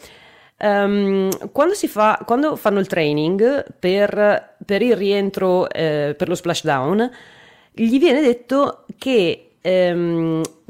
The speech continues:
se dovesse succedere, eh, sfiga più totale, che tutti e tre i computer di bordo, eh, hanno un failure, quindi fa-, falliscono,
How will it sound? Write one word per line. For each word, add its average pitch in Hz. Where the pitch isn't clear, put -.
se -
dovesse 254
succedere, 147
eh, 160
sfiga 240
più 247
totale, 139
che 233
tutti 392
e 208
tre 156
i 208
computer 226
di 202
bordo, 147
eh, 156
hanno 185
un 175
failure, 165
quindi 160
fa-, 120
falliscono, 165